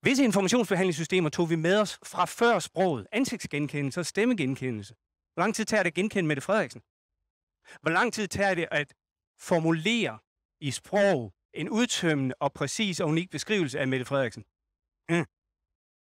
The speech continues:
Det kommer jeg tilbage til. Først så skal vi lige fast forward femogtres tusind år.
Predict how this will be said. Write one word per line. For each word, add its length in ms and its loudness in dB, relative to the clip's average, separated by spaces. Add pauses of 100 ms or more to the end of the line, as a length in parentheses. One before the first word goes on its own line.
(400)
Det 80 -6
kommer 160 4
jeg 60 -2
tilbage 220 0
til. 160 -6 (800)
Først 140 4
så 80 2
skal 120 -2
vi 40 0
lige 80 -2 (100)
fast 180 0
forward 260 2
femogtres 400 -2
tusind 340 -4
år. 180 2